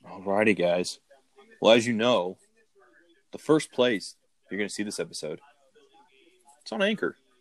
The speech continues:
And they're pretty great. But you know what's also great? Being on Spotify. Not only that, Google Podcasts, Pocket Casts, Radio Public. But you know what? I know a lot of you guys are out there and you're like, "What about iTunes,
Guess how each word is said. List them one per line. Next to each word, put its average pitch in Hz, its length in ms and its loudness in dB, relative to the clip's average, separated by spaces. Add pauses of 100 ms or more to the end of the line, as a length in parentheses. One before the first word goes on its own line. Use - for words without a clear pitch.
(680)
And 110 100 -2
they're 147 80 6
pretty 123 180 0
great. 98 320 4 (760)
But 123 60 8
you 110 120 4
know 117 60 -2
what's 110 160 0
also 95 260 2
great? 120 300 2 (1080)
Being 107 180 0
on 90 100 -8
Spotify. 92 580 -4 (580)
Not 113 160 4
only 104 140 0
that, 107 280 2 (420)
Google 131 240 4
Podcasts, 120 600 0 (420)
Pocket 98 300 -4
Casts, - 420 -12 (400)
Radio 120 320 8
Public. 113 480 4 (640)
But 104 100 2
you 107 60 2
know 113 140 4
what? 117 260 4 (280)
I 90 60 -8
know 104 120 -4
a - 20 -4
lot 110 220 0
of 113 60 2
you 107 60 -2
guys 110 200 -2
are 110 80 -2
out 110 160 -2
there 110 160 0
and 113 100 -8
you're 104 80 -10
like, 90 220 -4 (540)
"What 110 100 -8
about 117 160 -4
iTunes, 104 560 -8